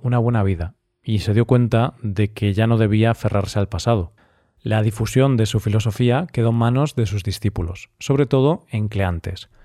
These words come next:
Pero realmente no sería una filosofía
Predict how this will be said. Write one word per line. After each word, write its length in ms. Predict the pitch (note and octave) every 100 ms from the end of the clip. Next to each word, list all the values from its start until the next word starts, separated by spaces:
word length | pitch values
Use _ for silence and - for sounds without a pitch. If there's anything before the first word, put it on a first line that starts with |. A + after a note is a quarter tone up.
| - _ _ -
Pero 160 | A#2
realmente 640 | A#2+ C3+ C3 B2+ A2+ C#3 - -
no 180 | A#2+
sería 260 | A#2+ A#2+ A#2+
una 140 | A#2+
filosofía 640 | A2 A2+ A2 A2+ A#2 A2+